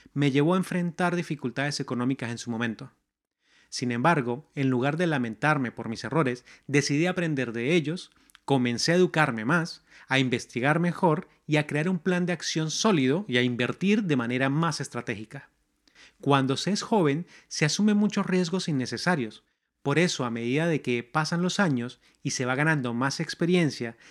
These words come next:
se aprende a ser más prudente. Sin embargo, de eso se trata la vida, aprender de que si nos caemos siete veces, pues nos levantamos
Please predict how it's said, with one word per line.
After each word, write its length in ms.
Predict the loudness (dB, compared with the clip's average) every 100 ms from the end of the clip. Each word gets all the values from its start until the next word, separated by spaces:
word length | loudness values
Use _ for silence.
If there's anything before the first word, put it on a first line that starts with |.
| -16
se 180 | -4 -2
aprende 400 | 0 0 2 0
a 40 |
ser 220 | 0 -2
más 180 | -2 -4
prudente. 600 | 0 2 2 0 -6 -18 _ _ _ _
Sin 240 | -6 -4
embargo, 540 | 0 4 4 2 -4 _ _
de 140 | -2 0
eso 140 | 0
se 140 | -4 -4
trata 240 | -4 -4
la 100 | -2
vida, 340 | 0 0 -2 -6 _ _ _
aprender 580 | 0 0 0 2 2 2
de 120 | -2
que 280 | -4 -6 -8
si 140 | -8 -4
nos 200 | -4 -2
caemos 380 | 0 0 0 -2
siete 240 | 0 4
veces, 440 | 4 2 -2 -6 _ _
pues 160 | -4 0
nos 160 | 0 0
levantamos 560 | -2 -2 -2 -2 -4